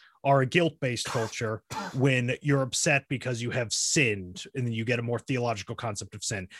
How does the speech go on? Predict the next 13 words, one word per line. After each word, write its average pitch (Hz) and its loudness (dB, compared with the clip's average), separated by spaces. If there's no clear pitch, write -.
That's 254 6
a 202 10
dra-, 160 4
drastic 175 0
oversimplification. 131 -2
I 113 -4
don't 123 -2
even 110 -4
really 110 -2
agree 110 -2
with 113 -6
that 123 0
much, 160 0